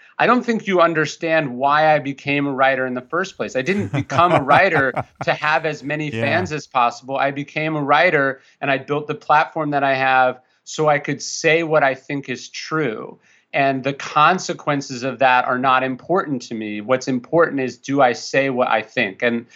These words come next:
Speaker 1: and so, look, yeah, at a, at a minor level, you know, these are times of political correctness. These are times of sort of,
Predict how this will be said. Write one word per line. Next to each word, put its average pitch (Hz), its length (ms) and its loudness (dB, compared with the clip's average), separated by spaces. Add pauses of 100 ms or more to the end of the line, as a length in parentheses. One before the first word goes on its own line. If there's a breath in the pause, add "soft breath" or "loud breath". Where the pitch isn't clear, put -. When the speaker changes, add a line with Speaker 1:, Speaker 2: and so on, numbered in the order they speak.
(280 loud breath)
Speaker 1:
and 143 160 2
so, 160 180 4
look, 196 240 2
yeah, 185 160 4
at 147 80 2
a, 151 140 -2
at 139 120 0
a 135 60 -2
minor 143 420 0
level, 135 580 0 (240 soft breath)
you 139 80 -6
know, 143 160 0
these 139 220 -4
are 135 60 -2
times 139 340 -2
of 127 140 -8
political 127 440 -2
correctness. 160 640 0
These 117 200 -10
are 120 80 -6
times 113 360 -4
of 104 100 -14
sort 107 240 -4
of, 98 140 -6